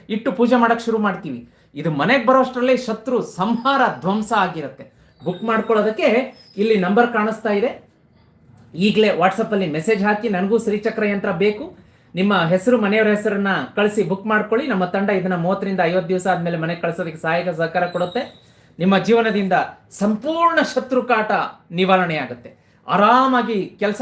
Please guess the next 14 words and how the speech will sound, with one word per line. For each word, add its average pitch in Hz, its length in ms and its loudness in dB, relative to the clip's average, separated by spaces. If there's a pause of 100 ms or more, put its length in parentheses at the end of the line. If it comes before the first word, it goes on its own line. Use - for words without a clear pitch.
(120)
ಕಾರ್ಯ 208 220 0
ಮಾಡ್ತೀರಾ, 202 640 -4 (320)
ಮೇಲೆ 180 380 2
ಬರ್ತೀರಾ, - 480 -8 (800)
ಜೀವನದಲ್ಲಿ 214 400 4
ಪ್ರಗತಿಯನ್ನ 185 460 -2
ಸಾಧಿಸ್ತೀರಾ 143 540 -4
ಅಂತ 139 120 -10
ಹೇಳ್ತಾ 285 260 0
ಇವತ್ತಿನ 160 300 0
ಸಂಚಿಕೆ 143 360 -8
ಮುಗಿಸ್ತಾ 147 320 -6
ಇದ್ದೀನಿ 147 440 -6
ವೀಕ್ಷಕರೇ. 160 520 -8